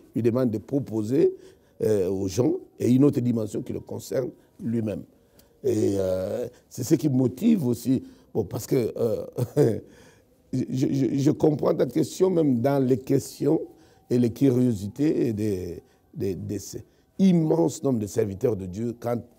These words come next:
ils m'écrivent, quand ils m'appellent, tout le monde dit, « Je veux connaître les, les, les secrets,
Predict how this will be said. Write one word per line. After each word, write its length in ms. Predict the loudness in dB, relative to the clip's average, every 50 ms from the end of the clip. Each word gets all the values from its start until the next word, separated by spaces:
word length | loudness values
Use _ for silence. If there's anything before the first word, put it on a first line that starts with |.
| _ _ -20 -20 _ _ _ _ _ -2
ils 160 | 0 0 0
m'écrivent, 560 | 0 -2 -4 -6 -4 -2 0 0 -2 -2 -4 -8
quand 280 | -8 -8 -8 -8 -10 -10
ils 100 | -10 -10
m'appellent, 520 | -10 -10 -6 -2 0 2 4 4 2 0 -4 -8 -20 -20 _ _ _ _
tout 100 | -2 0
le 60 | 2
monde 240 | 4 4 4 2 2
dit, « 180 | 2 0 0 0 -4 -12 -20 _
Je 160 | -10 -6 -6 -4
veux 160 | -2 -4 -4
connaître 380 | -4 -4 -2 -2 -2 -2 -4 -4
les, 200 | -4 -4 -2 -2
les, 200 | -4 -4 -6 -6
les 120 | -6 -8 -10
secrets, 560 | -8 -8 -10 -8 -8 -4 -2 0 0 0